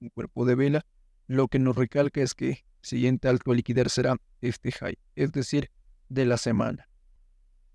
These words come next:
uno de julio. Voy a colocar el previous with high semanal. ¿Qué es lo que se especula? Lunes, martes, miércoles, haga este proceso. Después de que termine de liquidar, continúe con su proceso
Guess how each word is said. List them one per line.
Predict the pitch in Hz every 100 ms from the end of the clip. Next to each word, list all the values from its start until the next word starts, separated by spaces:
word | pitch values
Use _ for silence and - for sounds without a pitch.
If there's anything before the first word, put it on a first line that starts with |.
| _
uno | 139 139
de | 123
julio. | - 120 82 - _ _ -
Voy | 131
a | 120
colocar | 127 123 - 135 147 - _ _ - _ _ -
el |
previous | - 131 139 143 139 143 - - _ - _ _ - - _
with | - 127 -
high | - - - - _ _ - -
semanal. | - 151 139 127 117 - _ - - _ _ - _ _ _ - _
¿Qué | - 214
es |
lo | 202
que | -
se | 151
especula? | - 139 165 135 - _ _
Lunes, | - 131 127 123
martes, | 120 117 - 117
miércoles, | 123 135 - 143 147 - - _
haga | - 117 113
este | - 117
proceso. | - 139 170 - - _ _ _ _
Después | - 151
de | 156
que | -
termine | - 139 131 127 123
de | 123
liquidar, | - - 175 165 -
continúe | 135 123 - 185 226 160
con | - -
su | 175
proceso | - - 131 - 147